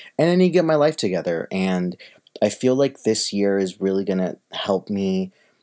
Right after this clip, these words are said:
get focused and get back on track, because let me tell you, your boy has been in a brain fog for the last couple of years, and I'm fucking sick of it, dude. Like,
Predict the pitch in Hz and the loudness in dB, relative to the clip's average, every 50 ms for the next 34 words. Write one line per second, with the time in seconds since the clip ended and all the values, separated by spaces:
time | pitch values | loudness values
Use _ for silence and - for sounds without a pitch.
0 | _ _ _ - - 113 - - - - - 101 95 92 101 98 98 101 - - | _ _ _ -2 0 0 0 0 -2 0 2 2 2 2 0 0 2 2 2 0
1 | - - - - - 101 101 98 95 95 92 92 87 87 - - _ _ _ _ | 0 0 -2 -4 -4 -2 -2 0 0 0 -2 -2 -4 -4 -8 -12 _ _ _ _
2 | _ _ _ _ _ _ - - 113 110 104 - - _ _ _ _ _ - 107 | _ _ _ _ _ _ -4 0 2 2 2 0 -2 _ _ _ _ _ -2 0
3 | 104 98 98 101 - - - _ _ - - 87 87 87 90 87 85 - - - | 0 0 0 -2 -6 -10 -16 _ _ -8 -6 -4 -4 -4 -6 -8 -10 -10 -6 -6
4 | - - - 80 64 - - - _ - - - - - - - - 90 69 53 | -4 -2 -2 -2 -2 -4 -6 -12 _ -18 -16 -12 -10 -10 -8 -6 -4 -4 -4 -4
5 | 52 62 - - - - - - _ _ _ _ _ _ _ _ _ _ - 101 | -6 -6 -6 -6 -6 -6 -8 -12 _ _ _ _ _ _ _ _ _ _ -2 0
6 | 104 101 - 101 92 90 90 107 113 104 92 110 110 113 113 110 104 104 101 87 | 0 0 0 -2 -2 0 2 2 2 2 2 2 4 4 4 2 2 0 -2 -6
7 | 87 - - 104 95 95 98 95 95 92 92 - - 101 95 92 90 82 - - | -6 -4 -4 -2 -2 0 0 -2 -2 -2 -4 -4 -4 -4 -2 -2 -4 -4 -4 -4
8 | 82 87 104 117 120 117 - - 156 160 170 165 165 156 - - 175 170 185 190 | -2 -2 0 -2 -2 -2 -2 -2 2 2 4 4 2 0 -2 -4 0 2 2 4
9 | 190 190 190 185 - - 202 196 - 196 196 196 180 185 185 190 196 196 190 185 | 4 4 2 2 0 -2 -2 0 2 2 2 2 2 2 2 4 4 4 4 4
10 | 190 190 185 185 - - - - - 101 101 - - - - 185 - - 123 143 | 4 2 2 0 -4 -6 -6 -4 -2 0 0 0 0 0 -2 -4 -4 -6 -6 -6
11 | 135 - - - - - 160 107 - - - - 87 85 - 82 78 - - 65 | -6 -6 -10 -10 -4 -4 -2 -2 -2 -4 -6 -6 -6 -6 -4 -4 -6 -4 -4 -6
12 | 65 64 - - 50 - - - | -4 -4 -2 -2 -4 -4 -6 -12